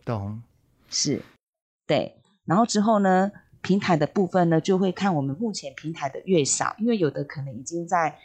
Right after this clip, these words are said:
Speaker 2: 线上，就是在服务产妇了，然后呢，有的可能这个时间是 OK 的，然后呢，我们还有一个考量的点是，我们希望我们的月嫂能够就近，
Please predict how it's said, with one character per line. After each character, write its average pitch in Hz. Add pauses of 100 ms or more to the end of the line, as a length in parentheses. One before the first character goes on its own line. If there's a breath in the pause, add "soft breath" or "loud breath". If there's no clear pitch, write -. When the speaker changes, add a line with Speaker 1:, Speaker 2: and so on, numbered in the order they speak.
(100 loud breath)
Speaker 2:
线 165
上， 156
就 160
是 151
在 151 (320)
服 -
务 165
产 -
妇 135
了， 85 (220 loud breath)
然 139
后 190
呢， 180
有 147
的 139
可 139
能 135
这 175
个 165
时 139
间 151
是 -
OK 147
的， 139 (240 loud breath)
然 143
后 196
呢， 196
我 165
们 135
还 156
有 180
一 180
个 175
考 135
量 127
的 139
点 135
是， 170 (260 loud breath)
我 139
们 143
希 196
望 196
我 135
们 135
的 -
月 180
嫂 - (220 soft breath)
能 135
够 -
就 180
近， -